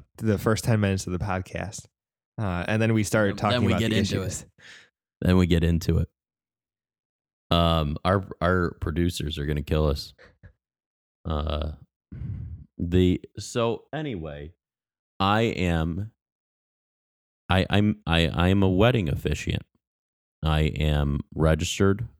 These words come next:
Speaker 2: via online through the Un-, uh, Life Church, Universal Life Church of Washington State Monastery,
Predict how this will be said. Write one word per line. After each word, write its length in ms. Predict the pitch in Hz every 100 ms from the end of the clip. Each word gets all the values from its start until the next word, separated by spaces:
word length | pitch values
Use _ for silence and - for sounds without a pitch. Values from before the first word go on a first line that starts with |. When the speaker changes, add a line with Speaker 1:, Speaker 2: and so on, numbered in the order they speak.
| _
Speaker 2:
via 280 | - 80 85 80
online 680 | 78 92 80 71 76 98 - _ _ _ -
through 140 | 82 76
the 200 | 80 -
Un-, 320 | 80 80 78 -
uh, 280 | 76 71 71 69
Life 440 | 76 82 104 - -
Church, 560 | - 95 92 - - - _ _ _ _ _ _ _ _ -
Universal 680 | 98 127 110 113 101 101 87
Life 260 | 92 95
Church 440 | - - 87 - -
of 80 | 78
Washington 720 | 76 73 73 - 82 73 -
State 400 | 76 - 71 71 -
Monastery, 880 | 73 73 80 78 - - - -